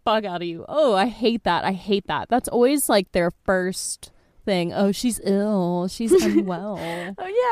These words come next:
Speaker 2: yeah. Okay. Like, that's literal, um, gaslighting. <laughs>
Speaker 1: <laughs> Just, yeah, God. And then for Meg, he would just, like, altogether not have,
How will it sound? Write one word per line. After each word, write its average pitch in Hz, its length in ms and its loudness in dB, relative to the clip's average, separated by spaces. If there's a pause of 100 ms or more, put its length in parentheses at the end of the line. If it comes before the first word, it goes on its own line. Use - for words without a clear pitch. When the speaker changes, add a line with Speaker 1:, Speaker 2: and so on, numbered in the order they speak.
Speaker 2:
yeah. 262 160 2
Okay. 339 400 -4
Like, 233 300 -4
that's 240 280 -10
literal, 247 880 -2
um, 220 520 -4 (560)
gaslighting. 196 1040 -4 (480)
<laughs> 262 120 0 (1040)
Speaker 1:
<laughs> - 20 -2
Just, - 960 -4
yeah, - 640 -14
God. - 240 -14 (1300)
And 254 160 -2
then 254 140 -2
for 262 160 2
Meg, 226 320 0
he 247 160 -2
would 233 180 2
just, 214 220 2
like, 220 180 4
altogether 175 540 2
not 151 340 0
have, 139 560 -4